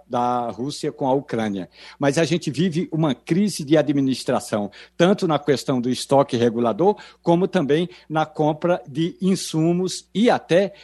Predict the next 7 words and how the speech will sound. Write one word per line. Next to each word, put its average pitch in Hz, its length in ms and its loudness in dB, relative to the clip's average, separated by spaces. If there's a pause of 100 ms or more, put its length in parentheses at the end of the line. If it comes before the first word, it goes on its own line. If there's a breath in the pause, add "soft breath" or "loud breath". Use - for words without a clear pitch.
(100)
dessa 160 360 0
questão 160 400 -4
relacionada 151 760 -2
especificamente 156 960 -4 (280 loud breath)
aos 151 240 0
fertilizantes, 156 760 -2
professor. 120 460 -4